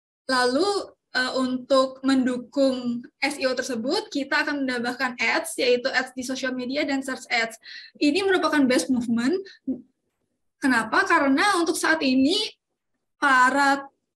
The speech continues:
customer kita itu lebih yang marketing savvy, di mana mereka sangat, di mana mereka sangat bergantung pada internet based research untuk mendapatkan informasi yang mereka butuhkan.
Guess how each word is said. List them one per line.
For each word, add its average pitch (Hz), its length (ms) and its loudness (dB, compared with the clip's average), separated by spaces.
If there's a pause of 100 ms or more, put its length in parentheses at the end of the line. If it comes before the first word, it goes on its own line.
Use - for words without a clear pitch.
(200)
customer 277 580 0
kita - 720 -4
itu 269 220 -4
lebih 294 580 4
yang 285 240 2
marketing 285 800 -2
savvy, 262 560 -4 (240)
di 262 140 2
mana 247 320 4
mereka 320 400 2
sangat, 285 560 2 (1800)
di 262 80 2
mana 262 320 4
mereka 330 240 2
sangat 302 320 2
bergantung 247 640 0
pada 277 160 2
internet 269 400 -2
based 254 320 0
research 254 560 -6
untuk 277 640 -2 (720)
mendapatkan 269 720 2
informasi 320 640 2
yang 294 80 0
mereka 269 240 0
butuhkan. 233 720 -8